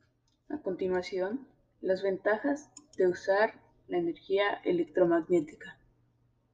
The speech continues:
Una ventaja de utilizar una fuente de energía electromagnética es que,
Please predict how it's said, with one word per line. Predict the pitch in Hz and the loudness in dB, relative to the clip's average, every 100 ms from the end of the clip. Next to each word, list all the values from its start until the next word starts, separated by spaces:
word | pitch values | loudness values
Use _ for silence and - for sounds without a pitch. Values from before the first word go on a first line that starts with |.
| _ _ _ _ | _ _ _ _
Una | 262 302 | 10 10
ventaja | 254 175 190 | 10 8 4
de | 208 | 2
utilizar | 185 185 170 190 185 | 2 2 2 2 2
una | 190 190 | 2 -2
fuente | - 175 | -2 -2
de | 180 170 | 0 0
energía | 170 - 185 | -2 -2 0
electromagnética | 175 - 190 185 190 190 175 - - 190 - - _ _ _ | 0 0 -2 -2 -4 -2 -2 -2 2 2 2 -10 _ _ _
es | 196 196 | -2 -2
que, | - 180 151 | 2 2 2